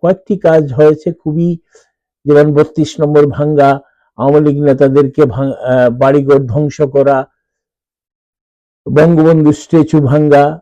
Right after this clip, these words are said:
উম, আ-, এবং বিভিন্ন স্কুল ইউনিভার্সিটি থেকে বঙ্গবন্ধুর নাম সরায়, আম, নাম মুছে রাজাকারদের, যেমন শাহজিজ রাজ-, বঙ্গবন্ধুর নাম মুছে শাহজিজের নাম রাখা, রাখা হচ্ছে। শাহজিজ কে জানেন আপনারা?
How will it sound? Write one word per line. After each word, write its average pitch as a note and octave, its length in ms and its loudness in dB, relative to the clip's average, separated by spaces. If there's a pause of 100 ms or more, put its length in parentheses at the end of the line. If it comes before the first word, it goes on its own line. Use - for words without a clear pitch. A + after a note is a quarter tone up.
(280)
উম, C3 420 -2
আ-, A2+ 300 -4
এবং C3 320 0
বিভিন্ন D3+ 500 2
স্কুল D#3 420 -2
ইউনিভার্সিটি C#3+ 640 0
থেকে D3 320 -2
বঙ্গবন্ধুর C#3+ 680 0
নাম C#3 420 -2
সরায়, C#3+ 580 0 (460)
আম, A2+ 380 -4
নাম C3+ 300 0
মুছে D3 420 -2
রাজাকারদের, C#3 840 0
যেমন C3+ 240 -4
শাহজিজ D3 680 -4
রাজ-, C3+ 200 -4 (360)
বঙ্গবন্ধুর G3 840 2
নাম E3+ 400 -4 (480)
মুছে D3 560 -2
শাহজিজের E3+ 680 -2
নাম B2+ 300 0
রাখা, A2 260 -4 (140)
রাখা A#2+ 260 -4
হচ্ছে। G2+ 300 -10
শাহজিজ D#3 640 -6
কে D#3+ 140 -6
জানেন D3+ 340 -4
আপনারা? C#3+ 520 -16